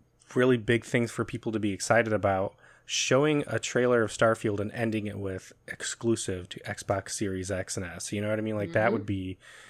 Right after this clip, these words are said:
Speaker 1: huge. So I'm expecting that. Um, like you said, I'm expecting Halo. I've seen some people say that, that we're not gonna see Halo, and I'm like,
Speaker 2: What's
Speaker 1: "How
Speaker 2: the
Speaker 1: can you
Speaker 2: reasoning for
Speaker 1: not?"
Speaker 2: that?
Speaker 1: Right.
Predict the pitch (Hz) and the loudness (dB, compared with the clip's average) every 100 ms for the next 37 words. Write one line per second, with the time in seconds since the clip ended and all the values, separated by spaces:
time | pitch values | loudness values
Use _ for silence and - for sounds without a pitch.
0 | - - 123 107 92 87 - 104 110 117 | -20 -6 0 2 2 -2 0 2 2 0
1 | - - 135 - 113 107 107 101 95 - | 0 4 4 4 0 2 2 2 0 -4
2 | _ - - - - _ - 113 107 101 | _ -20 -20 -20 -20 _ 2 4 4 2
3 | - - 117 135 120 113 110 113 131 123 | -2 0 2 2 4 4 2 2 0 0
4 | 117 113 107 120 139 131 262 - 185 175 | -2 0 0 2 2 2 -2 0 0 0
5 | 156 160 131 120 - 127 110 104 131 - | 0 2 2 0 0 0 2 4 4 4
6 | 104 - 98 101 101 98 101 104 113 110 | -2 -2 -2 0 2 2 0 -2 -2 0
7 | 107 101 - _ _ _ - 190 160 185 | 0 -2 -6 _ _ _ -4 2 4 6
8 | 180 113 - 143 135 147 160 220 160 - | 6 6 6 6 4 2 0 -2 -4 -12
9 | - 113 135 | -10 2 2